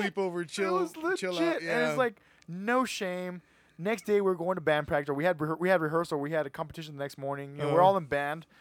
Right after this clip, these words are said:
Speaker 1: Yeah, yeah.
Speaker 2: Two or three of us were on the drum line. The rest
Speaker 1: That's
Speaker 2: of us
Speaker 1: cool.
Speaker 2: were, or they're a horn section of sorts, whatever.
Speaker 1: Mm.
Speaker 2: But <laughs> anyway, so, so
Speaker 1: That is cool.
Speaker 2: yeah.
Speaker 1: But yeah, um,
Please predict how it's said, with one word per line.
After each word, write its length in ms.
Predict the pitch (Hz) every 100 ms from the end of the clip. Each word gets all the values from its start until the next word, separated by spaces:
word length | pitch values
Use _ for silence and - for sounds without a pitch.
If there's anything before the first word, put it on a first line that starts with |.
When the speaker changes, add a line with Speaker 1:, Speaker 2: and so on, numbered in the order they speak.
| -
Speaker 1:
Yeah, 380 | 156 156 165 160
yeah. 60 | 135
Speaker 2:
Two 120 | 202
or 80 | 208
three 200 | 175 190
of 80 |
us 120 | 196 170
were 120 | 160
on 80 | 147
the 100 | 131
drum 260 | 143 160
line. 280 | 151 135 143
The 80 | 139
rest 140 | 151
Speaker 1:
That's 80 | 127
Speaker 2:
of 60 | 160
us 40 |
Speaker 1:
cool. 80 | 147
Speaker 2:
were, 160 | 143 131
or 240 | 147 151
they're 160 | 156 143
a 40 |
horn 280 | 143 147 147
section 280 | 139 135 135
of 120 | 127
sorts, 360 | - 131 127 -
whatever. 380 | 127 120 120 127 _ -
Speaker 1:
Mm. 280 | 127 127 131 -
Speaker 2:
But 380 | 143 151 139 160 - 247
<laughs> 240 | 311 262 202
anyway, 260 | 214 156
so, 240 | 139 151 - _ _ _
so 160 | -
Speaker 1:
That 80 | 156
is 180 | 165 143
cool. 220 | 139 135
Speaker 2:
yeah. 60 | 135
Speaker 1:
But 160 | 147 123
yeah, 360 | 156 143 123 113 _ _ _
um, 600 | 127 120 113 98 92 90